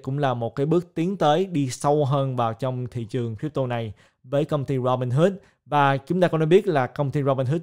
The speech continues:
vừa được đầu tư bởi Sam Bankman-Fried. Thuận nhớ là Sam Bankman-Fried mua lại bảy phần trăm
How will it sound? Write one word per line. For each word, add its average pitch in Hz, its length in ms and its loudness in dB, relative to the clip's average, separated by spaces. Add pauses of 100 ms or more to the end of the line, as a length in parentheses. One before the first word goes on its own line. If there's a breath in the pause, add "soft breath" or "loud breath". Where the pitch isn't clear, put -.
vừa 143 140 2
được 131 140 -2
đầu 123 200 -2
tư 151 320 2
bởi 120 280 -6
Sam 131 320 -4
Bankman-Fried. 131 680 -2
Thuận 120 140 -6
nhớ 131 180 -2
là 139 140 -2
Sam 123 260 -6
Bankman-Fried 123 420 -4
mua 131 180 -2
lại 113 240 -4
bảy 113 180 -4
phần 131 160 -6
trăm 135 260 0